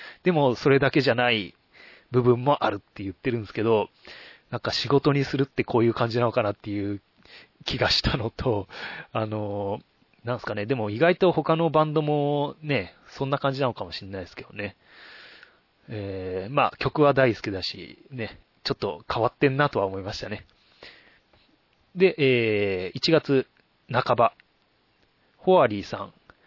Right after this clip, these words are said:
「数あるカズハセさんの良くないとこの一つ」っていう風に言ってるんですけども、これが、あの、伊藤潤二コレクションについて語ってみた時に、私が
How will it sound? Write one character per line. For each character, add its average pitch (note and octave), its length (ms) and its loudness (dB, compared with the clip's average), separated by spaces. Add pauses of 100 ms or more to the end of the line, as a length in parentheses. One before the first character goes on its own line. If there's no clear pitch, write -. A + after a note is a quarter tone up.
(240)
「数 F#3+ 300 2
あ B2 80 6
る A2 120 -2
カ - 160 -2
ズ C3 140 0
ハ C#3+ 160 2
セ D3 120 0
さ C3+ 200 0
ん C3 120 -4
の B2 100 0
良 C#3 140 4
く - 140 -4
な A2+ 160 0
い G2+ 100 -4
と - 120 -8
こ - 120 -6
の G2 100 -8
一 F#2+ 240 -4
つ」 - 140 -14
っ - 20 -20 (180)
て G2 80 -10
い F2+ 80 -10
う E2+ 40 -12
風 A2 120 -10
に F#2+ 100 -12
言 F#2 80 -8
っ - 20 -10
て - 140 -2
る G2 60 -6
ん G2 40 -8
で G2+ 60 -12
す - 60 -6
け - 80 -4
ど G#2 120 -6
も、 G#2 220 -4 (480)
こ D3+ 100 -2
れ F3 120 4
が、 E3+ 280 6
あ A2+ 80 2
の、 A2+ 140 0
伊 A2+ 120 -4
藤 F3 220 8
潤 F3+ 220 2
二 E3+ 140 -2
コ - 160 2
レ E3+ 80 6
ク - 100 -4
シ - 120 2
ョ C3+ 40 0
ン A2+ 60 -4
に G2+ 100 -6
つ - 120 -8
い G2+ 60 -4
て - 80 -8
語 - 240 -2
っ G#2+ 80 2
て - 120 -4
み A#2 120 -6
た G#2 140 -4
時 G#2+ 260 -8
に、 D3+ 400 -4
私 F3+ 460 2
が F#3+ 340 4